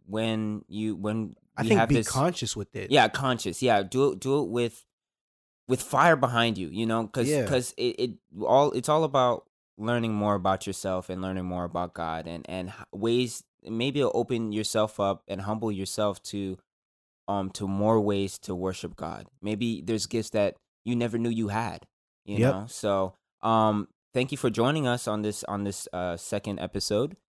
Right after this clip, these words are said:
Speaker 1: Um, we hope you enjoyed. I hope you, uh, join us for the, the pod-, uh, the
Speaker 2: The live
Speaker 1: live
Speaker 2: coming
Speaker 1: event.
Speaker 2: up next week.
Speaker 1: Yeah, next week. Next week, Wednesday. Well, we switched, we switched it from Saturday to Wednesday because we want you guys to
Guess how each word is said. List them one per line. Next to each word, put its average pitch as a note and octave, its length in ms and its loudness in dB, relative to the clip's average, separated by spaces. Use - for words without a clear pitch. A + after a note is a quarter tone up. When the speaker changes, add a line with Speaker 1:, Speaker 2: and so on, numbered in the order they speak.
Speaker 1:
Um, F#2+ 280 -2
we F#2+ 80 -4
hope G2 220 -4
you G2+ 60 -2
enjoyed. F#2+ 380 -2
I G2 80 0
hope G#2 260 -2
you, G2+ 380 -2
uh, F2 380 -4
join A2 240 0
us G#2 100 -6
for G2+ 320 -4
the, F#2 440 -10
the F#2+ 280 -6
pod-, C3 280 -2
uh, G2 200 -2
the F2+ 180 -6
Speaker 2:
The B2 100 0
live A#2+ 260 4
Speaker 1:
live A#2 80 0
Speaker 2:
coming C3+ 160 2
Speaker 1:
event. C3 140 0
Speaker 2:
up - 40 -2
next B2 220 -4
week. C#3+ 240 -4
Speaker 1:
Yeah, F#2 260 -4
next F#2+ 280 -12
week. A#2 300 -8
Next F#2+ 220 -12
week, A2 160 -8
Wednesday. G#2 560 -4
Well, A2+ 160 4
we A#2+ 100 4
switched, - 320 0
we A#2 140 0
switched - 360 -4
it A#2 80 -4
from F#2+ 200 -8
Saturday F#2+ 500 -2
to - 140 -12
Wednesday E2 500 -8
because F2 480 -10
we F#2+ 60 -6
want F#2 260 -6
you F2+ 60 -8
guys F2+ 200 -2
to E2 200 -6